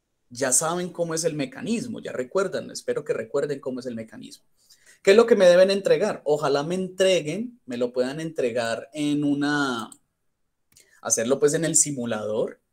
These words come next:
Ojalá tenga el simulador, hágalo en el simulador y me lo presenta. Si no tienes el simulador, descárguelo.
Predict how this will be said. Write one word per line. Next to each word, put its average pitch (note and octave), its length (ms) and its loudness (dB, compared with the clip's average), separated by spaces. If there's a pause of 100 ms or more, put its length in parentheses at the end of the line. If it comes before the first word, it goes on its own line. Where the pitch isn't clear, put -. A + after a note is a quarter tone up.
(440)
Ojalá A2 360 -4
tenga B2+ 240 0
el C#3+ 80 -2
simulador, B2+ 600 -2
hágalo B2+ 280 2
en D3 80 0
el C#3+ 100 -2
simulador A#2+ 680 -4
y F3+ 60 -6
me C#3+ 100 -2
lo A#2+ 120 0
presenta. - 640 -6 (720)
Si - 480 8
no G#3+ 480 6
tienes E3+ 300 -2
el F#3 100 0
simulador, E3+ 520 2
descárguelo. - 680 -6